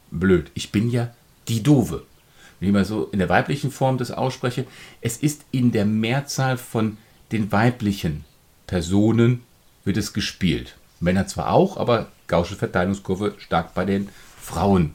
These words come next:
konzentriert. Und die zwei Gesichter dieses Störungsbildes, welches man dann jetzt als Außenstehender sieht, machen ein gleichmäßiges Verhalten gegenüber dieser Person mit der Zyklothymia etwas schwer. Denn ist die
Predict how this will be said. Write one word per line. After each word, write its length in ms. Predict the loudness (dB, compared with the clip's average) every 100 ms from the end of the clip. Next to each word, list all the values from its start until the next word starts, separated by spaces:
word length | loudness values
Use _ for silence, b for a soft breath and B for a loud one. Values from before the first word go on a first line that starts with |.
| -6
konzentriert. 560 | -6 -4 -6 -8 -12 -12 B B B B B -6
Und 80 |
die 80 | -4
zwei 200 | 0 0
Gesichter 520 | -2 -2 -4 -4 -6
dieses 240 | -8 -8 -12
Störungsbildes, 760 | -6 -2 -2 -2 -2 -2 -4 -4
welches 360 | -4 -4 -6
man 140 | -4 -2
dann 120 | -4
jetzt 180 | -6 -10
als 240 | -10 -4
Außenstehender 560 | -2 -2 -2 -2 -4 -2
sieht, 260 | -4 -2
machen 240 | -2 -2 -6
ein 160 | -8
gleichmäßiges 840 | -6 -6 -6 -6 -6 -6 -8 -12 -12
Verhalten 680 | -14 -10 -8 -8 -6 -8 -10 -18 b b b -14
gegenüber 360 | -6 -4 -2 -4
dieser 220 | -6 -8
Person 520 | -6 -8 -4 -2 -4 -8 -6
mit 320 | -4 -4 -6
der 240 | -4 -4 -6
Zyklothymia 720 | -8 -6 -6 -2 0 0 0 -4 B B B B
etwas 340 | -10 -6 -6
schwer. 300 | -6 -6 -4
Denn 140 | -4 -4
ist 240 | -6 -2
die 200 | -2 -2